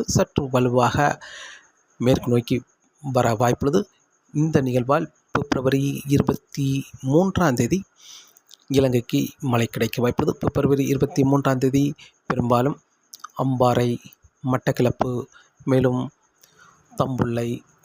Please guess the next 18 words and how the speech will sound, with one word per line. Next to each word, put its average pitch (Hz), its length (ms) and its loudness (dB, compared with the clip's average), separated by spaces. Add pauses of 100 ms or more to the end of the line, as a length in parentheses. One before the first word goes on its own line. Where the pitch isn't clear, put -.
(120)
கண்டி, 120 440 0 (520)
பதுளை, 123 400 0 (360)
பனாமா, 127 560 2 (460)
அம்பந்தோட்டை, 127 640 0 (180)
ஹாலி, 131 480 2 (180)
கோட்டை, 131 500 -2 (680)
ரத்னபுரி, 123 580 0 (260)
கொழும்பு, 123 480 2 (300)
நீர்கொழும்பு, 123 760 0 (680)
இந்த 160 280 2 (320)
மாகாணங்களுக்கெல்லாம் 117 720 -2 (320)
மழை 113 220 -2
கிடைக்க - 380 -8
வாய்ப்புள்ளது. - 340 -2 (200)
பிப்ரவரி 123 500 -4 (140)
இருபத்தி - 480 -4 (100)
மூன்றாம் 120 500 0
தேதி. - 220 -6